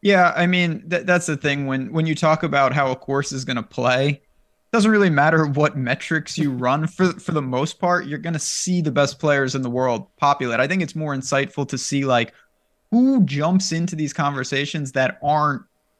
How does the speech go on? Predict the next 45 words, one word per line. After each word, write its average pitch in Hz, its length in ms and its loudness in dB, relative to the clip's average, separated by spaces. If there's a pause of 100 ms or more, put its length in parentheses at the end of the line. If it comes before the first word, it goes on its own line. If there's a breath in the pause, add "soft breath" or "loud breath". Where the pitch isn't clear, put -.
(560)
the 165 100 4
best 139 560 0
of 143 160 -2
the 117 100 -2
best. 110 380 0
I 117 100 0
mean, 127 200 -6
Scheffler 160 580 -2
shows 139 320 -4
up 147 140 0
on 147 140 2
all 165 180 0
the 113 80 -6
lists 113 280 -8
'cause 127 200 -8
he's 131 140 -4
Scheffler. 135 580 -4 (260 soft breath)
But 156 60 0
when 156 160 4
you 156 80 4
see 190 180 2
some 165 220 2
of 156 60 2
these 135 180 0
other 185 200 2
type 143 220 -2
of 123 120 -8
names, 131 260 -4
you 127 80 -6
say, 131 160 2
"Okay, 135 240 -2
maybe, 151 400 -4 (280 soft breath)
maybe 160 300 2
it's 151 160 -2
an 143 100 -2
emphasis 135 640 -4
on, 123 280 -2
on 123 240 0
irons. 123 440 0
Maybe 127 300 -4
it's 135 140 -6
an 135 60 -4
emphasis 131 460 -6
on 123 180 -2
not 123 360 0